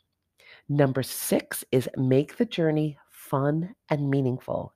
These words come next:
and as fun and meaningful as you possibly can, because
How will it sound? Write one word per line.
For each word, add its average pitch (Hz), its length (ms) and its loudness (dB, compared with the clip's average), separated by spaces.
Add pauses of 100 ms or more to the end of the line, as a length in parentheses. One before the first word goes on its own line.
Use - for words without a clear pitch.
and 135 160 2
as 127 160 -2 (160)
fun 143 160 4
and 143 100 0
meaningful 127 520 0
as 127 120 -2
you 139 120 -10 (100)
possibly 120 680 -6
can, - 400 -6 (480)
because 180 720 2